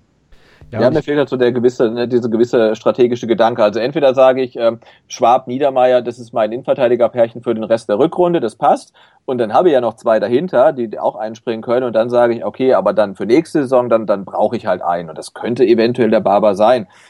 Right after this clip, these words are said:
Speaker 2: Ähm, und dann, dann, dann hole ich den und sage, ja, der kommt halt perspektivisch und Vorgriff und so weiter. Aber irgendwie habe ich manchmal so das Gefühl, dass,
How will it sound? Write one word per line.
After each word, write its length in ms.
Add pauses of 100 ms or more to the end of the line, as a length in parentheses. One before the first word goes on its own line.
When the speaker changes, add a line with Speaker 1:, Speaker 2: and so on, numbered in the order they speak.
Speaker 2:
Ähm, 280 (680)
und 120
dann, 160
dann, 180
dann 240
hole 160
ich 80
den 100
und 100
sage, 240
ja, 160
der 200
kommt 320
halt 200
perspektivisch 680
und 100
Vorgriff 460
und 140
so 120
weiter. 420 (220)
Aber 180
irgendwie 300
habe 100
ich 100
manchmal 220
so 80
das 140
Gefühl, 340
dass, 340